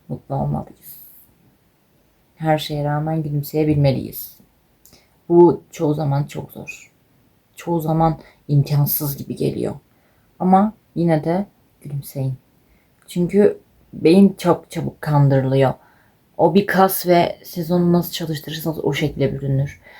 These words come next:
Tıpkı spor yapıp vücudunuzu şekillendirdiğiniz gibi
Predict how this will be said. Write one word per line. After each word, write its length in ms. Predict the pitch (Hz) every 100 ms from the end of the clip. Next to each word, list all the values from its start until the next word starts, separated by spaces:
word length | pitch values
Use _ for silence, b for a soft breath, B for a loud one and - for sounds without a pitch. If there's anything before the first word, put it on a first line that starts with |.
| B B -
Tıpkı 460 | 190 - - 185 185
spor 360 | 175 - 175
yapıp 520 | 170 165 - 151 -
vücudunuzu 600 | 160 160 160 156 160 147 151
şekillendirdiğiniz 1120 | 175 160 143 151 151 147 135 143 147 143 -
gibi 320 | 151 180